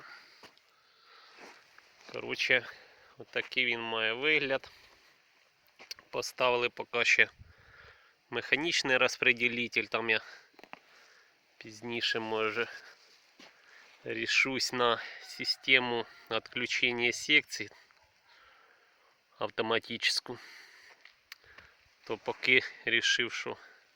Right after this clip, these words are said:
зразу сильно круто прийшлось потратитися, то рішив оце поставити механічний блок. Він на п'ять секцій. Поставили ми ще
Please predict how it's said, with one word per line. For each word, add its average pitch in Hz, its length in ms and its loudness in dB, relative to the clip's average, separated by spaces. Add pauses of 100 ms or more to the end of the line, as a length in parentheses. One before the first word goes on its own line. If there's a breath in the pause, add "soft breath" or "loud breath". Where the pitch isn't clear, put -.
(760 soft breath)
зразу 107 480 0
сильно 113 380 0
круто 110 400 -2
прийшлось - 680 0
потратитися, 127 760 2 (1080 soft breath)
то 110 140 -8
рішив 110 400 0
оце 113 220 -2
поставити - 560 2
механічний 107 600 -2
блок. 127 400 -6 (1900 soft breath)
Він 110 360 -2
на 110 100 2
п'ять - 320 6
секцій. 147 720 4 (3000 loud breath)
Поставили 117 920 4
ми 113 240 4
ще - 420 6